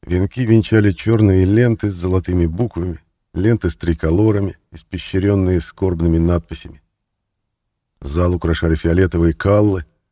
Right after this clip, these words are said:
заказанные вдовой из Италии, в соцветии с темно-лиловым американским двукрышечным гробом с двуглавым орлом в изголовье покойника.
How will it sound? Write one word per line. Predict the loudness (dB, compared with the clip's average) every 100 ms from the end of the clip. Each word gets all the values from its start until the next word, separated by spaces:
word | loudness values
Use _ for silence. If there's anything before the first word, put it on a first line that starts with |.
| _
заказанные | -8 -6 -4 -2 0 2 0
вдовой | 0 0 2 2 0
из | -2
Италии, | -2 -2 0 -2 -6 -14 _ _ _ _ _ _ _ _
в | -4
соцветии | -4 0 0 2 0 -4
с | -2
темно-лиловым | 0 4 4 2 2 2 2 2
американским | 0 -2 0 -2 -2 -4
двукрышечным | -2 -2 -2 -4 -4 -2 -2
гробом | -2 -2 -2 -4 -8 -18
с | -4
двуглавым | -2 0 2 2 2
орлом | 2 2 0 0
в | -2
изголовье | 0 0 2 0
покойника. | 0 -2 0 0 -4